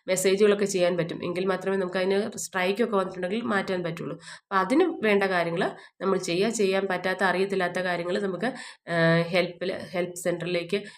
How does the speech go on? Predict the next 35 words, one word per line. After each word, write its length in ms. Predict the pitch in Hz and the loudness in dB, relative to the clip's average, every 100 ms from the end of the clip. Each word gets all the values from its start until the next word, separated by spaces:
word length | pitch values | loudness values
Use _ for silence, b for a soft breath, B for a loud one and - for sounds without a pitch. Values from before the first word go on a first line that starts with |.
| _ | _
ചോദിച്ച് 300 | - 180 170 | -2 -2 0
നമുക്ക് 200 | 180 175 | -2 -2
ചെയ്യാൻ 300 | 170 170 170 170 | -4 -2 -2 -2
പറ്റും. 240 | 165 240 | -2 0
അല്ലെങ്കിൽ 260 | 208 233 285 | 2 2 4
ഒരുപാട് 340 | 262 269 277 | 4 4 2
പേര് 180 | 269 240 | 4 2
നമ്മളെ 200 | 220 208 | 2 2
ഹെൽപ്പ് 260 | 202 190 - | 0 -2 2
ചെയ്യാനായിട്ട് 340 | 220 185 175 | 2 2 -2
Facebook-ൽ 440 | 180 175 - 180 202 | -4 -4 -6 -4 0
തന്നെ 220 | 208 208 | 2 2
ഉണ്ട് 160 | 165 147 | 2 -2
കേട്ടോ. 200 | 143 135 B B B - | -4 -8 B B B -6
അവർക്കൊക്കെ 560 | 190 202 196 196 185 190 | 0 2 2 0 0 2
നമുക്ക് 260 | 190 185 | 0 0
മെസ്സേജ് 340 | 185 180 190 180 | 0 2 0 0
ഇട്ടൊക്കെ 260 | 170 170 180 | -2 -4 -2
ചോദിച്ച് 300 | 190 185 202 | -4 -4 -4
നമുക്കത് 360 | 180 170 202 370 B B - | -4 -2 -2 -2 B B -2
ചെയ്യാൻ 260 | 247 220 190 | 2 2 2
പറ്റും. 240 | 165 175 | -2 -4
കോപ്പിറൈറ്റ് 500 | - 220 226 320 330 | -2 0 2 2 0
ഇഷ്യൂ 200 | 302 240 226 | -2 -2 -2
പാട്ടിന് 400 | 208 202 202 240 | 2 2 2 -2
വന്നു 220 | 220 190 | 0 0
എന്ന് 120 | 185 180 | -2 -2
വിചാരിച്ചിട്ടൊന്നും 560 | 175 170 165 165 214 - B B | -2 -4 -4 -2 -2 -4 B B
നമ്മൾ 180 | - 175 165 | -10 -6 -4
വീഡിയോ 300 | 180 190 208 | -2 2 2
ഒന്നും 180 | 180 | 2
റിമൂവ് 260 | 165 160 156 | 0 -2 -2
ചെയ്യേണ്ട. 280 | 160 151 175 - | -4 -6 -6 -4
അതിനുള്ള 360 | 202 214 202 | -2 0 2
ഓപ്ഷൻസൊക്കെ 540 | 185 170 175 170 165 | 2 0 -6 -8 -8